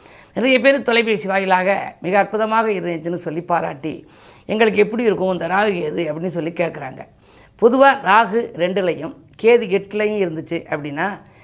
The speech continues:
ஜாதக பொருத்தம் பார்க்க வர்ற போது, அது இதே மாதிரி பெண்ணுக்கு இருக்கணுமா, மாப்பிள்ளை பொண்ணு ரெண்டு பேருக்குமே அப்படி இருக்கணுமா, அப்போ தான் ஒற்றுமையா இருப்பாளான்னு கேட்பாங்க. இதற்கு ஒரு நாகதோஷ விளக்கத்துக்கு ஒரு பாடல் உண்டு.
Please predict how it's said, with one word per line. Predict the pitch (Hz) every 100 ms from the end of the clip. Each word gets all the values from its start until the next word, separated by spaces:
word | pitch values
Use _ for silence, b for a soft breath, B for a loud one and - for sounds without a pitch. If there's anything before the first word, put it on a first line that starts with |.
| b
ஜாதக | - 185 247 233
பொருத்தம் | 220 190 196 208
பார்க்க | 190 180
வர்ற | 170 156 147
போது, | 151 156 160 - B B B
அது | - 190 202 185 165 160 151
இதே | 170 196 226
மாதிரி | 254 240 240
பெண்ணுக்கு | 196 185 196 190
இருக்கணுமா, | 175 165 139 135 - - _ _
மாப்பிள்ளை | 170 220 220 233
பொண்ணு | 214 202
ரெண்டு | 180 185 208
பேருக்குமே | 226 220 226
அப்படி | 220 180 170
இருக்கணுமா, | 165 170 143 139 175 -
அப்போ | 160
தான் | 196 214
ஒற்றுமையா | 190 190 208 196 180
இருப்பாளான்னு | 156 139 143 160
கேட்பாங்க. | 156 - - - - - b b b b
இதற்கு | 208 262 254
ஒரு | 254 202
நாகதோஷ | 208 233 214 165
விளக்கத்துக்கு | 170 190 185 160
ஒரு | 180 196
பாடல் | 147 165 190 180
உண்டு. | 135 127 -